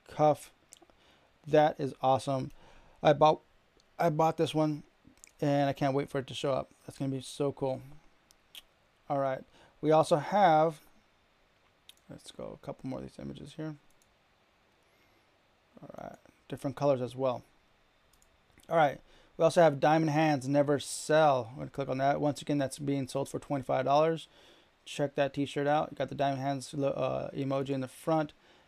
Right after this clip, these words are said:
And on the back, you have Diamond Hands Never Sell. Uh, once again,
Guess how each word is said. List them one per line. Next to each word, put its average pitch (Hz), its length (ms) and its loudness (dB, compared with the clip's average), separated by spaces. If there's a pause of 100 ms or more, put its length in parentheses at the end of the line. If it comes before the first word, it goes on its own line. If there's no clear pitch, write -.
(120)
And 143 200 -2
on 135 100 -2
the 131 60 -4
back, 151 520 0
you 143 120 0
have 135 500 -2
Diamond 143 280 0
Hands 139 360 -4
Never 131 640 -6
Sell. - 680 -6 (1120)
Uh, - 160 -8
once 147 240 -4
again, 147 320 0